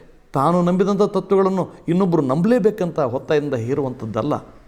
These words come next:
ಆದರೆ ಬಸವಣ್ಣನ ಭಕ್ತಿ ಹಾಗಲ್ಲ. ಬಸವಣ್ಣನ ಭಕ್ತಿ ಎಲ್ಲರೂ ಅನುಸರಿಸುವಂಥ ಭಕ್ತಿ, ಅದು ಮೌಢ್ಯದ ಭಕ್ತಿ ಅಲ್ಲ, ಅದು ವಿಚಾರದ ಭಕ್ತಿ, ಅಲ್ಲಿ ಜಿಜ್ಞಾಸೆಯ ಭಕ್ತಿ,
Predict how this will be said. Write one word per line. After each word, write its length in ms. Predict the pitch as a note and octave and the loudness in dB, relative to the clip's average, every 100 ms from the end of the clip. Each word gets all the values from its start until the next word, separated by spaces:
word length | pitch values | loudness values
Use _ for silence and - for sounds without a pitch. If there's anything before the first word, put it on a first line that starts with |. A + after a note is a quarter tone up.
| - - - | -20 -20 -8
ಆದರೆ 240 | G#2+ G#2+ G#2 | -4 -2 -4
ಬಸವಣ್ಣನ 580 | G#2 G#2 D#3 D3+ C3+ A#2 | -6 -4 -4 -2 -2 -4
ಭಕ್ತಿ 340 | G#2 D#3 E3 | -4 -6 -4
ಹಾಗಲ್ಲ. 360 | G#2+ G2+ B2 F#3 A2 - - - - | -4 -2 0 0 -2 -12 -20 -16 -6
ಬಸವಣ್ಣನ 500 | C3 - F#3+ C3+ A2 | -6 0 0 0 -2
ಭಕ್ತಿ 380 | D3+ E3+ E3+ D3 - - | -4 0 0 0 -6 -4
ಎಲ್ಲರೂ 460 | C3+ C#3 F#3 D3 A#2 | 0 2 2 2 0
ಅನುಸರಿಸುವಂಥ 600 | C3+ D#3 F3 F#3 G#3+ G#3 | 0 -2 -4 0 0 0
ಭಕ್ತಿ, 420 | E3 D#3 - G#2+ - - - | -2 -6 -6 -8 -8 -20 -10
ಅದು 140 | C#3+ E3+ | -2 2
ಮೌಢ್ಯದ 440 | E3+ G#3+ F#3 F3+ | 2 2 2 0
ಭಕ್ತಿ 320 | D3 C#3+ - | 0 -4 -4
ಅಲ್ಲ, 180 | D3 B2+ | -4 -2
ಅದು 400 | A2 - - C3+ | -4 -6 -6 -2
ವಿಚಾರದ 420 | C3+ C3+ F3+ C3+ A2+ | -2 -2 -4 -4 -6
ಭಕ್ತಿ, 260 | G#2 - A2+ - - - | -8 -8 -10 -10 -12 -4
ಅಲ್ಲಿ 120 | C#3+ | 0
ಜಿಜ್ಞಾಸೆಯ 580 | C#3 D3+ D#3 G#3+ G#3+ E3 | 2 0 0 0 0 0
ಭಕ್ತಿ, 400 | G#2+ G#2 - A#2 | 0 -6 -6 -6